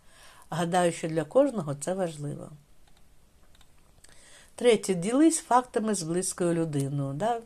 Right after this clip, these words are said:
Вже говорила про це. Якщо вас зачепила якась фотографія, можна зробити її скріншот,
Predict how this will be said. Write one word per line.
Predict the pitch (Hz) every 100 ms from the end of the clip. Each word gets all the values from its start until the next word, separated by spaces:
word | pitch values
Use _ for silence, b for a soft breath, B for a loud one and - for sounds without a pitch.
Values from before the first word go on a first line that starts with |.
| -
Вже | 156 170 165 -
говорила | 165 165 165 151 151
про | 147 143 -
це. | - - B B B B
Якщо | 175 170 233
вас | 208 185
зачепила | 190 - 170 180 165
якась | 156 156 151
фотографія, | - 151 156 233 277 196
можна | 180 190 190 185
зробити | 185 202 247 190
її | 202
скріншот, | 196 202 202 196 160 151